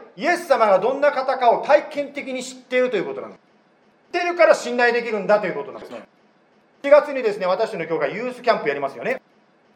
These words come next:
まあ、ユースキャンプでですね、本当に素晴らしい体験ですね、楽しい体験、ね、人生が変わりますけど、私も以前ですね、ユースキャンプで何やってんのかなと思ってですね、一応覗きに行ったことあるんです。行ったらですね、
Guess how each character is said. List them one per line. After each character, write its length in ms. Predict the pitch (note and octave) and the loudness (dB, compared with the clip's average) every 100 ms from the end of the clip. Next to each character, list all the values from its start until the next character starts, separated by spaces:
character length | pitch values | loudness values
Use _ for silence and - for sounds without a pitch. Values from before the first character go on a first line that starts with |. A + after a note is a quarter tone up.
| _ _ | _ _
ま 120 | F#3+ | 0
あ、 40 | C#3 | 2
ユ 120 | C4+ | 0
ー 80 | D#4 | -2
ス 100 | - | 0
キ 80 | G3 | 0
ャ 60 | |
ン 100 | G#3 | 0
プ 80 | A#3+ | -2
で 80 | F#3+ | -2
で 80 | E3 | -4
す 80 | D#3+ | -4
ね、 440 | D#3+ B2+ G2+ - | -4 -4 -8 -8
本 120 | A3+ | -4
当 60 | A#3 | -4
に 60 | A#3 | -4
素 120 | A3+ | -2
晴 120 | F#3 | 0
ら 60 | F#3+ | 0
し 180 | G#3 | -4
い 40 | F3 | -12
体 240 | - E3 | -2 -2
験 200 | E3+ D#3+ | 0 -6
で 60 | C#3 | -8
す 60 | C#3 | -8
ね、 120 | C#3+ | -6
楽 220 | D#3 F3 | -4 -4
し 80 | F3+ | -4
い 40 | |
体 140 | E3 D3 | -2 -2
験、 220 | D3 C#3+ - | -4 -10 -16
ね、 220 | D3 D3+ B2+ | -8 -6 -6
人 120 | F#3+ | -8
生 80 | E3 | -6
が 80 | C#3 | -2
変 80 | |
わ 60 | D#3 | -2
り 40 | D#3 | -2
ま 100 | D3 | -6
す 60 | |
け 80 | C3 | -4
ど、 180 | C3 B2+ - _ _ _ _ _ _ | -4 -4 -8 _ _ _ _ _ _
私 260 | A3+ D4 | 2 2
も 100 | D4 | 0
以 100 | D4 | 0
前 140 | D4+ B3+ | 2 2
で 80 | F3+ | 2
す 80 | E3+ | 0
ね、 180 | E3 | -2
ユ 120 | D3 C4 | -2 -6
ー 40 | |
ス 80 | - | -2
キ 80 | D4 | -2
ャ 60 | |
ン 40 | B3+ | 0
プ 60 | |
で 80 | F#3+ | -2
何 260 | D3+ C4 C#4+ | 0 0 0
や 100 | C4 | -4
っ 80 | |
て 100 | - | -4
ん 40 | A3 | -4
の 100 | G#3+ | -2
か 100 | G3 | 0
な 200 | G3 G3 | 2 0
と 60 | |
思 120 | F3 E3+ | -2 -4
っ 40 | |
て 80 | D#3 | -6
で 60 | |
す 60 | C3+ | -8
ね、 100 | C3 | -12
一 180 | D3+ A3 | -4 0
応 100 | G3+ | 0
覗 260 | F#3 G3+ B3+ | 0 -2 -4
き 80 | |
に 80 | B3 | -6
行 20 | |
っ 20 | G3 | 0
た 80 | |
こ 60 | D3 | 0
と 100 | C3 | 0
あ 40 | |
る 80 | B2 | -4
ん 40 | - | -10
で 80 | |
す。 100 | - - _ _ _ _ _ _ | -18 -20 _ _ _ _ _ _
行 100 | G3 | -20
っ 40 | - | 0
た 100 | D#4+ | 2
ら 100 | B3 | 2
で 40 | |
す 80 | - | 0
ね、 220 | E3+ - | -12 -12